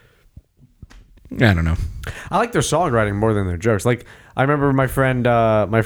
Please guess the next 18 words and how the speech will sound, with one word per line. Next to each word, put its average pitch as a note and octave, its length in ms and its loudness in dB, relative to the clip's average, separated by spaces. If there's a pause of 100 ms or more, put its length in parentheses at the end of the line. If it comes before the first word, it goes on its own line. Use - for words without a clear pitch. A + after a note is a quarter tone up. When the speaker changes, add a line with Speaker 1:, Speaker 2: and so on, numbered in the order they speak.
(140)
Speaker 2:
my A2 120 0
roommate, A2+ 460 0
I G2+ 60 -2
think D#3 140 0
it F3+ 40 -2
was C#3 100 4
my G2+ 100 2
roommate, G2+ 340 -2
Stav, A2 560 -2 (360)
who, G#2+ 300 2
uh, G2+ 240 4
I G2+ 60 2
talked G#2 300 0
about, F#2+ 360 0
the, G#2 160 0
the G2 180 -6
guy, G2+ 380 2 (240)
uh, F#2+ 240 0